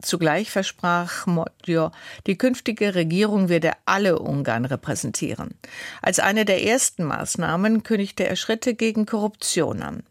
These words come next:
Zudem werde man die Gewaltenteilung wiederherstellen. Magyars Partei Tisza wird im Parlament künftig eine Zweidrittelmehrheit stellen.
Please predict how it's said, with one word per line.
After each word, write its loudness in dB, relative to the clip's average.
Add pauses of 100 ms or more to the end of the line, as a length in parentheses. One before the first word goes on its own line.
(120)
Zudem 2
werde 2
man 0
die 0
Gewaltenteilung 2
wiederherstellen. 2 (540)
Magyars 0
Partei 2
Tisza 0 (160)
wird 2
im 0
Parlament 2
künftig 0
eine 2
Zweidrittelmehrheit 0
stellen. -6